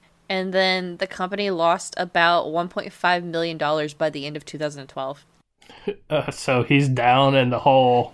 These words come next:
Speaker 1: Yeah, so he lost a lot of money in a year. So they actually, uh, liquidated that whole branch, the whole U S branch, and closed all of their U S operations from that.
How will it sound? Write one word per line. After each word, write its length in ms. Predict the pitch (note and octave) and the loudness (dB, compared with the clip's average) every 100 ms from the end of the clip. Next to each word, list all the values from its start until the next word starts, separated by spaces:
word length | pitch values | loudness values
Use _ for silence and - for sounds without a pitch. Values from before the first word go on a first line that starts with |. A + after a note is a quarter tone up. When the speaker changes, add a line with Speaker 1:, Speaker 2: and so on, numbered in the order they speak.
| - | -8
Speaker 1:
Yeah, 160 | D3+ | -8
so 360 | F3 - F3+ E3+ G3+ | -4 0 2 2 0
he 160 | A3 | -2
lost 560 | G3+ G3+ A3 - - - _ - _ _ _ _ _ - | 4 6 4 0 -16 -20 _ -20 _ _ _ _ _ 2
a 80 | |
lot 240 | G#3+ G#3 F#3+ | 6 6 6
of 60 | |
money 280 | F3+ F3 D#3+ | 2 -2 -2
in 80 | C#3 | -8
a 40 | |
year. 340 | C#3+ C#3+ C3+ C#3+ _ _ _ _ _ | -8 -6 -8 -10 _ _ _ _ _
So 420 | - - - F3+ | -20 -10 -4 -2
they 120 | F#3 F#3 | 0 0
actually, 480 | G#3+ - C4 A3 F3 | -2 -4 -6 -4 0
uh, 340 | F3+ D#3+ - | 0 0 -4
liquidated 760 | - F3 F#3 G3+ F3+ F3 E3 E3 | -8 -8 -4 -4 -2 -2 -4 -2
that 200 | D#3+ E3+ | -4 -4
whole 180 | F3 E3+ | -4 -6
branch, 600 | E3 D3 D3+ E3 - - | -6 -10 -10 -10 -14 -10
the 120 | D#3+ | -10
whole 180 | D#3+ D#3+ | -8 -8
U 180 | D#3 D3+ | -6 -6
S 200 | D#3+ - | -6 -10
branch, 440 | - D#3+ D#3 - - | -10 -8 -10 -12 -14
and 120 | D#3 | -14
closed 380 | - D#3+ D#3 - | -10 -8 -8 -6
all 220 | D3 D3+ | -4 -2
of 80 | D3+ | -4
their 120 | D3 | -8
U 180 | D3 C#3 | -10 -10
S 160 | C#3+ C3+ | -10 -12
operations 680 | C#3 C3 C3 - C3 - _ _ | -12 -14 -14 -16 -20 -20 _ _
from 300 | - C#3 C3 | -14 -14 -12
that. 220 | C3 | -14